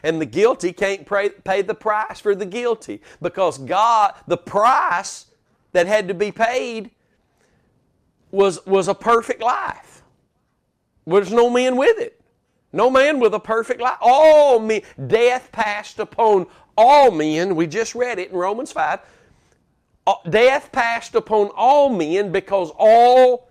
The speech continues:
have sinned. Think about that. So there's nobody that can pay the price. God had to become a man because God can't die. He had to become a man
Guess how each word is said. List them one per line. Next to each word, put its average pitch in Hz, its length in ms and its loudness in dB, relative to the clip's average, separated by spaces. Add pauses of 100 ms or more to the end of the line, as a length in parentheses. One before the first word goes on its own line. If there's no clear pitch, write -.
have 262 200 -10
sinned. 320 520 -10 (840)
Think 349 180 -8
about 233 80 -6
that. 156 160 -8 (180)
So 220 200 2
there's 208 240 0
nobody 247 480 0
that 214 180 -4
can 214 160 -6
pay 214 220 -4
the 220 80 -2
price. - 320 -8
God 220 540 2 (200)
had 196 240 0
to 170 60 -6
become 233 420 -4
a 349 80 -8
man 139 540 -8 (180)
because 180 320 -6
God 214 400 -2
can't 208 320 -4
die. 226 380 0
He 202 140 -4
had 196 160 -2
to 170 60 -6
become 185 400 -6
a 160 80 -4
man 190 600 -4